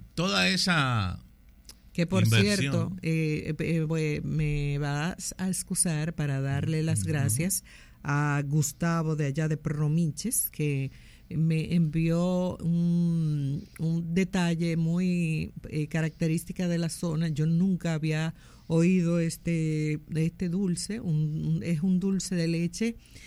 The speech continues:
Speaker 2: que es, que se parece mucho al dulce de leche, eh, eh, el que le llaman en Colombia arequipe, el dulce de leche de, de América del Sur,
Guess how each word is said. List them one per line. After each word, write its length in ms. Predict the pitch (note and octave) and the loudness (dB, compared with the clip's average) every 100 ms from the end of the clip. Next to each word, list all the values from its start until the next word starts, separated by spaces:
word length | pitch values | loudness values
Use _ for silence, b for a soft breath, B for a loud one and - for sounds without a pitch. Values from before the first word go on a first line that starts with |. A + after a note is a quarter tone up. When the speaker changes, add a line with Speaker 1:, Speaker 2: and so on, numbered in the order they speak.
| B B B | B B B
Speaker 2:
que 240 | - F#3 F#3 | 0 2 2
es, 160 | - - - | -2 -8 -2
que 180 | G3 F3+ | -2 -2
se 100 | G3 | -2
parece 340 | E3 F3 G#3+ | 0 0 0
mucho 280 | A3+ A#3 B3 | -2 0 0
al 140 | G3+ F3 | 0 0
dulce 320 | F#3+ F3 F#3 | 0 0 0
de 120 | E3 | 0
leche, 1000 | E3+ F3+ F3+ A3+ G#3+ G#3+ G#3 G3+ - F3 | 0 -2 -2 -2 0 0 -2 -4 -4 -4
eh, 60 | E3 F3 | -4 -6
eh, 540 | - C#3+ C#3+ C#3+ C#3+ C3+ | -6 -4 -2 -2 -4 -4
el 540 | D3 C#3+ C#3+ C#3 C#3+ C#3+ | -2 0 0 -2 -4 -4
que 120 | D3 | -2
le 120 | D3 | 0
llaman 400 | D3 D3+ F3+ E3+ | 0 2 2 2
en 220 | E3 D#3+ | 2 0
Colombia 420 | D3+ D3 D3 D3+ | 0 0 0 0
arequipe, 600 | C#3+ C3+ G3+ A#3 A3 E3+ | 0 -2 -2 -2 0 0
el 260 | D#3 D3 C#3 | 2 0 0
dulce 280 | C#3+ C#3 D#3+ | -2 0 0
de 60 | C#3+ | 2
leche 540 | C#3+ D3 E3+ D#3 D3 | 0 0 0 0 0
de, 240 | C#3+ C3+ | -2 -2
de 200 | D3 D3+ | -2 -2
América 300 | D3+ C#3+ D3 | 0 0 -2
del 140 | F3 F3+ | -2 -2
Sur, 300 | - D#3 | -2 -2